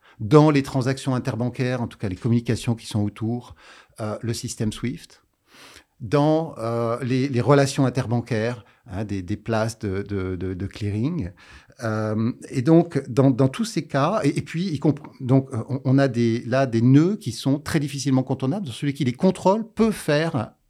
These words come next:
euh, pression sur les partenaires. Et c-, ça s'étend à l'industrie aussi, parce qu'on voit à la fois qu'on a une immense diversité des réseaux extrêmement complexes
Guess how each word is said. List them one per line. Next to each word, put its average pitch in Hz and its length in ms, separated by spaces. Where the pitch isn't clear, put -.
euh, 107 320
pression 170 580
sur - 280
les 104 80
partenaires. - 420
Et 139 120
c-, - 240
ça - 240
s'étend 175 240
à 170 60
l'industrie 151 500
aussi, 117 260
parce 113 220
qu'on 123 320
voit 127 200
à 139 40
la 151 100
fois 143 340
qu'on 117 160
a 117 140
une 139 180
immense 160 340
diversité 123 500
des 113 140
réseaux 127 380
extrêmement 113 420
complexes - 640